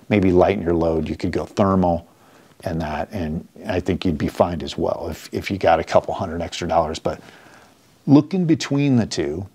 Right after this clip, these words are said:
you know, the night vision's gonna give you the identification maybe get you a little bit further, you know, recognition and identification downrange a little bit further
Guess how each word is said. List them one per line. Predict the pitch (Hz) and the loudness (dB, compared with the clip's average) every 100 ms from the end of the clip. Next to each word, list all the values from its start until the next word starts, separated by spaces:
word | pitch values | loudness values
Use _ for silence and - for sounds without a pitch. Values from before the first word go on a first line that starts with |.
| _ | _
you | - | -4
know, | 85 82 90 - _ _ _ _ | -2 -4 -8 -14 _ _ _ _
the | - | 2
night | 98 101 | 2 4
vision's | 101 98 107 | 4 4 4
gonna | 92 95 92 | 2 2 6
give | 98 | 6
you | 95 | 6
the | 87 85 | 2 2
identification | 80 92 90 - - 98 92 - 85 82 _ _ _ - - | 0 -2 -2 -4 -4 -2 -2 -2 -4 -6 _ _ _ -18 0
maybe | 104 107 98 | 4 4 4
get | 95 107 | 4 4
you | |
a | |
little | 92 95 | 4 4
bit | 92 95 | 2 0
further, | - 107 92 90 90 - - - | 2 4 4 4 2 -4 -14 -10
you | |
know, | 90 90 | -8 -6
recognition | 139 90 101 95 90 95 92 - 92 | -4 4 4 2 -4 -4 -2 -2 -2
and | 90 | -2
identification | 85 92 85 87 101 - 87 | -2 -2 -2 -4 -4 -2 -4
downrange | 78 92 101 92 90 107 95 85 | -4 -2 -2 0 0 2 0 -2
a | 87 | -4
little | 82 76 | -6 -6
bit | - | -6
further | - 85 82 73 | -4 -4 -4 -8